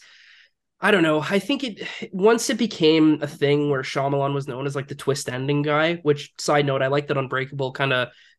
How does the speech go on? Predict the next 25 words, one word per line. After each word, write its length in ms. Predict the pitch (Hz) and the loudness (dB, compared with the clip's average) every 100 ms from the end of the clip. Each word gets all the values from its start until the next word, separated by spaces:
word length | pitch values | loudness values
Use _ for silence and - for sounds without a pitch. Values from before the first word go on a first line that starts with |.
| _ - | _ -2
winks 340 | 143 143 143 | 2 2 2
at 120 | 147 | 0
that 220 | 139 139 139 | 2 0 0
with 160 | 139 | -6
the 60 | - | -8
comic 360 | - 131 139 143 | -4 -2 -2 -2
book 240 | 139 139 | -2 -2
and 240 | 135 131 | -6 -6
his 120 | 139 139 | -6 -2
mom 220 | 131 135 | -2 -2
being 180 | 139 135 | -2 -2
like, 240 | 131 - | -4 -4
"I 60 | 139 | 2
hear 140 | 147 | 2
this 180 | 143 143 | 2 0
one 140 | 135 | -4
has 120 | 139 | -4
a 60 | 131 | -8
surprise 380 | 143 143 131 127 | -6 -2 -2 -2
ending." 360 | 131 127 120 - | -6 -6 -10 -2
I 60 | |
think 120 | 190 165 | -2 -2
that's 180 | 139 | -6
cute. 320 | - 131 113 - - - - | -8 -8 -8 -10 -20 -20 -4
Um, 480 | 151 147 139 135 131 | 2 4 4 2 -4